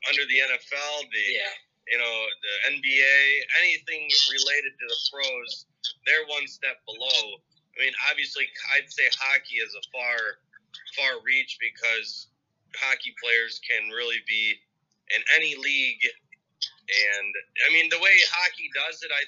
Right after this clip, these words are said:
Speaker 1: think the N F L, the N C double A, they don't do it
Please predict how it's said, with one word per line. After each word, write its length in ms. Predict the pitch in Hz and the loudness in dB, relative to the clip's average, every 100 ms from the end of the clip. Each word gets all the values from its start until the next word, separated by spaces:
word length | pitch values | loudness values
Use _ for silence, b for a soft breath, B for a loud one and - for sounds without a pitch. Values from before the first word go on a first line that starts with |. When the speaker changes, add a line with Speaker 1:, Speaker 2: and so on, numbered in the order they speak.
| - | -6
Speaker 1:
think 240 | 156 - | -12 -10
the 80 | - - 123 127 | -12 -8 -8 -8
N 80 | |
F 80 | 123 - 113 - 127 127 127 - 123 123 | -12 -16 -20 -8 -2 -2 -2 -6 -12 -10
L, 160 | 123 120 | -10 -8
the 80 | 117 | -6
N 80 | 120 | -8
C 160 | - 117 | -10 -12
double 240 | 117 117 | -10 -4
A, 200 | 117 120 120 - _ - _ _ - | 2 4 4 2 _ -20 _ _ 2
they 80 | 135 | 2
don't 240 | 143 131 | 2 0
do 160 | 127 | -2
it 80 | 127 | -2